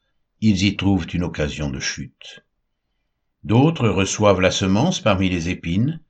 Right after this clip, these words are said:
Ce sont ceux qui entendent la parole,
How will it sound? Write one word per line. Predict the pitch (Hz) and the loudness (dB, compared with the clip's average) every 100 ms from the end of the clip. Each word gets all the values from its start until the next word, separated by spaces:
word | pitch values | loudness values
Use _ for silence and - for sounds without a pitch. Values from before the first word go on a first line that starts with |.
| _ _ _ _ | _ _ _ _
Ce | - | 0
sont | 120 170 | 4 6
ceux | 165 190 | 4 2
qui | - 139 | 2 2
entendent | 135 165 160 | 2 2 4
la | 120 | 4
parole, | - 98 90 107 123 127 | 4 4 4 2 2 -2